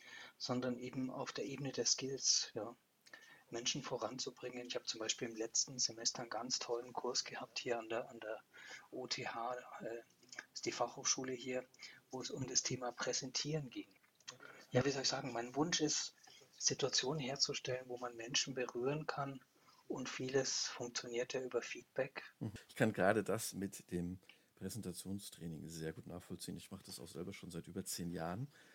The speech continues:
Speaker 2: dass ich, ähm, Menschen darin unterstütze, dies tun zu können und sich darin auch, ähm, ich sag jetzt mal, zu verbessern. Und da geht es tatsächlich auch, das ist, äh,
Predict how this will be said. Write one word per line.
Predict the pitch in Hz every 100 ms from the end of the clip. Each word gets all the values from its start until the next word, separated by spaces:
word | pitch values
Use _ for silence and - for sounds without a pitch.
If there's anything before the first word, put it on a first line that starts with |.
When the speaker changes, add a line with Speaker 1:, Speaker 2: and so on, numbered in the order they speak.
| - _ _
Speaker 2:
dass | 90 87 -
ich, | - 104 - - 90
ähm, | 90 87 87 -
Menschen | 98 104 147 -
darin | 101 101 90
unterstütze, | 87 82 - 90 - 82 92 95 _ _ - _ _ -
dies | 104 - -
tun | - 131 139
zu | - -
können | - - 139 -
und | 127 107
sich | - 104 98 - - - - -
darin | 82 90 95
auch, | - 92 87 85 85 - - 85
ähm, | 80 80 82 - _ _ _ _
ich | -
sag | - -
jetzt | -
mal, | 78 - -
zu | -
verbessern. | - 175 - - 120 160 - - - - - - - _ _
Und | 95 90 90 - -
da | 92
geht | - 98
es | 90 -
tatsächlich | 90 - 90 - 85
auch, | -
das | - -
ist, | 82 - - - - _ _ _ _ _
äh, | -